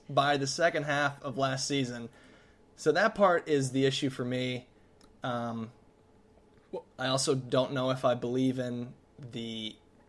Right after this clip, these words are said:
narrative where, oh, he, he's back with that coach, so <laughs> everything's gonna be fine. There, how many times did the Ravens try to bring in, like, Q B whisperers for Flacco? And that didn't work any of the times that they tried to do that. This isn't exactly the same thing, obviously, but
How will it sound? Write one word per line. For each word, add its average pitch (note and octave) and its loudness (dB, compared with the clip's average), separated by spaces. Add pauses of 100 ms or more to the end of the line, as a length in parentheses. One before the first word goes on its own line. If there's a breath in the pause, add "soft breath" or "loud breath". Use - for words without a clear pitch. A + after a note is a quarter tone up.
(140)
narrative B2+ -2
where, A#2 -4
oh, B2+ 2
he, C3+ -2
he's C3 0
back B2 -2
with - -6
that A2 -4
coach, C3 0
so C#3 -4
<laughs> - 4
everything's B2 -2
gonna A#2 -6
be A2+ -6
fine. B2 -2 (420 soft breath)
There, D#3 8
how D#3 4
many F3 4
times D3+ 6
did C#3 4
the C#3 6
Ravens C#3+ 4
try C#3 6
to C#3 4
bring C#3 2
in, C#3+ 0
like, C3 0
Q D3+ 2
B D3 4
whisperers D3+ 6
for B2 -8
Flacco? C3+ 4
And B2+ -4 (260 loud breath)
that E3 6
didn't C3 2
work C3 0
any C#3 -2
of B2+ -4
the B2+ -6
times C3 -2
that C3 0
they B2+ -4
tried C3 2
to B2+ -4
do B2+ 0
that. B2 -2
This D3 0
isn't C#3+ -2
exactly C3+ 0
the A#2 -6
same A#2+ -6
thing, B2 -6
obviously, A2 -6
but A2+ -8